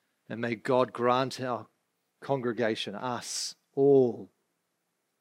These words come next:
to love to hear the word as you do, to put it into practice when we're exhorted, and Lord willing, never to need to be rebuked, but if we are, to embrace it and be corrected by it,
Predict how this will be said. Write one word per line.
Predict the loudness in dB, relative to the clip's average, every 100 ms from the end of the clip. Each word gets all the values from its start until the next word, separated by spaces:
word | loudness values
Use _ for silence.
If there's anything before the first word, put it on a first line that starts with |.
| _ _ _ _ _ _ _ -8
to | -6
love | 0 8 10 8 6 -4 -16 -20 -16
to | -14 -6
hear | -4 -4
the | -6
word | -12 -16 -14
as | -12
you | -10
do, | -8 -8 -10 -16 _ _ _ _ _ _ _ _ _ _ _ _ _ _
to | -14 -8
put | 0 4
it | 6
into | 4 2
practice | -4 2 2 2 -2 -6
when | -6 -4
we're | -2
exhorted, | -4 -6 -6 -4 -2 -4 -8 _ _ _ _ _ _ _ _ _ _ -14
and | -12 -8
Lord | -2 0 0
willing, | -2 -2 -4 -4
never | -4 -2
to | -4 -6
need | -6 -6 -6
to | -4
be | -2
rebuked, | 0 -2 -4 -8 -8 -6
but | -4
if | -4 -4
we | 0
are, | 2 0 -2
to | -6 -10
embrace | -10 -4 -2 -2 -4 -8
it | -8
and | -8
be | -8
corrected | -6 -6 -6 -6 -10 -12
by | -10 -12
it, | -14